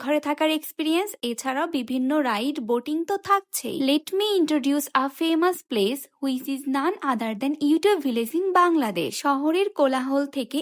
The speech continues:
একটু দূরে নিজেকে হারাতে আমি চলে গিয়েছিলাম YouTube ভিলেজ পার্কে, যেখানে জনপ্রতি প্রবেশ মূল্য ছিল মাত্র পঞ্চাশ টাকা। পঞ্চাশ টাকার একটা টিকিট কেটেই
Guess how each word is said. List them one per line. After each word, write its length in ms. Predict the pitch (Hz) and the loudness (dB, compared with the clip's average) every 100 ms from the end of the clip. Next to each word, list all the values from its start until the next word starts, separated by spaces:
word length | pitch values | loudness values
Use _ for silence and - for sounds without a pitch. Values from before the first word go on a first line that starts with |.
| 311 | -4
একটু 280 | 302 - 349 339 | -6 -4 -2 0
দূরে 200 | 277 240 269 | 0 0 0
নিজেকে 340 | 247 214 214 269 277 | 0 -2 -4 -4 -4
হারাতে 380 | 269 202 196 311 - 262 | -4 -4 -4 -8 -2 0
আমি 140 | 240 302 | 0 0
চলে 200 | 349 339 311 | 0 0 0
গিয়েছিলাম 500 | 330 339 320 339 392 403 | 0 0 -2 -2 -2 0
YouTube 360 | 269 262 294 294 262 | 0 0 0 -2 -2
ভিলেজ 260 | 220 240 - - | -2 -4 -4 -2
পার্কে, 320 | 196 185 269 330 | -2 -2 -6 -4
যেখানে 320 | 302 - 233 294 254 | -4 -4 -4 -2 0
জনপ্রতি 520 | 208 190 190 226 254 254 | -2 -2 -6 -6 -4 -4
প্রবেশ 280 | 226 185 208 240 | -4 -2 -4 -6
মূল্য 180 | 233 233 240 - | -6 -4 -6 -4
ছিল 160 | 277 392 330 | -4 -2 0
মাত্র 280 | 240 240 - 440 453 | 0 -2 -4 0 4
পঞ্চাশ 420 | 403 381 320 226 - | 4 2 -2 -2 -4
টাকা। 200 | 185 165 - 269 | -8 -6 0 2
পঞ্চাশ 380 | 269 262 349 - 349 | 2 2 -2 0 -4
টাকার 240 | 330 359 - 233 | 0 0 2 -2
একটা 200 | - 269 262 | 0 -2 0
টিকিট 300 | 254 240 285 - | -2 -2 -4 -2
কেটেই 300 | 220 214 269 | -4 -2 0